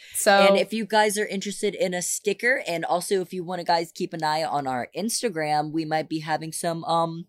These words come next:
Speaker 1: new limited edition stickers,
Speaker 2: Yeah, I
Speaker 1: uh,
Speaker 2: don't
Speaker 1: that
Speaker 2: know,
Speaker 1: maybe
Speaker 2: like,
Speaker 1: one of our little co-hosts, uh,
Speaker 2: I don't
Speaker 1: could
Speaker 2: know.
Speaker 1: have
Speaker 2: Maybe,
Speaker 1: designed
Speaker 2: like,
Speaker 1: for
Speaker 2: one of our
Speaker 1: us.
Speaker 2: hosts who's, like, uh,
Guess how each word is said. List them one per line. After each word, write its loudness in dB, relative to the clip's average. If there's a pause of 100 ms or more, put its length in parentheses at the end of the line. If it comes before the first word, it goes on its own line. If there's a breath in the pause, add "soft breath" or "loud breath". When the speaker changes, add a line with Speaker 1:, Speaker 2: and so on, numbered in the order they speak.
Speaker 1:
new 2
limited -2
edition -4
stickers, 2
Speaker 2:
Yeah, 12
I 12
Speaker 1:
uh, 8
Speaker 2:
don't 6 (100)
Speaker 1:
that 10
Speaker 2:
know, 8
Speaker 1:
maybe 8
Speaker 2:
like, -2
Speaker 1:
one 4
of 4
our 8
little 2
co-hosts, 0
uh, 2
Speaker 2:
I 6
don't 6
Speaker 1:
could 6
Speaker 2:
know. 10
Speaker 1:
have 4
Speaker 2:
Maybe, 10
Speaker 1:
designed 8
Speaker 2:
like, 6
Speaker 1:
for 0
Speaker 2:
one 6
of 6
our 8
Speaker 1:
us. 2
Speaker 2:
hosts 6 (540)
who's, 2
like, 4
uh, 6